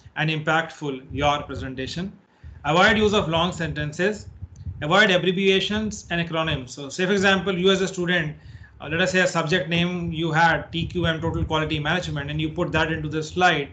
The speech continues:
So you, you don't know that whether your audience, everybody knows what is T Q M. You know, people may have different basis their knowledge, T-, meaning of T Q M. Somebody may talk about total quality, some may talk about something else. So avoid, uh, the abbreviations and acronyms.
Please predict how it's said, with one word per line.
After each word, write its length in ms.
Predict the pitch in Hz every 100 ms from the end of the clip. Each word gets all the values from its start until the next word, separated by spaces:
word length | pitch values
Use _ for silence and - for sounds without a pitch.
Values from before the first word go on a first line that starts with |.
| - - - - -
So 160 | -
you, 140 | 220 240
you 220 | 196 233
don't 180 | 226 208
know 180 | 208 202
that 280 | 180 180
whether 200 | 180 180
your 220 | 180 180 160
audience, 460 | 156 180 170 160
everybody 360 | 156 165 175 170
knows 280 | 156 165 147
what 180 | 151
is 100 | 160
T 200 | 156 151
Q 180 | 151 143
M. 260 | 135 123 117
You 60 | 131
know, 100 | 139
people 260 | 160 156 165
may 160 | 160
have 300 | 147 160 156
different 420 | 151 156 160 151 - - - -
basis 320 | - 139 160 151
their 160 | 156
knowledge, 380 | 151 160 160 156
T-, 200 | 160 156
meaning 280 | 151 160 156
of 160 | 151 151
T 180 | 151
Q 120 | 151 147
M. 240 | 151 127
Somebody 360 | 113 139 143 151
may 140 | 151
talk 180 | 151 147
about 180 | 147 147
total 280 | 165 165 170
quality, 480 | 170 165 160 165 151
some 180 | 160
may 80 | 151
talk 160 | 151 143
about 160 | 147
something 340 | 170 170 180 170
else. 320 | 160 160 - - - - -
So 200 | 202 160
avoid, 440 | 165 208 233 -
uh, 120 | 165
the 240 | 160 170 160
abbreviations 840 | 147 156 165 160 156 170 196 -
and 120 | 143
acronyms. 540 | 143 151 143 143 185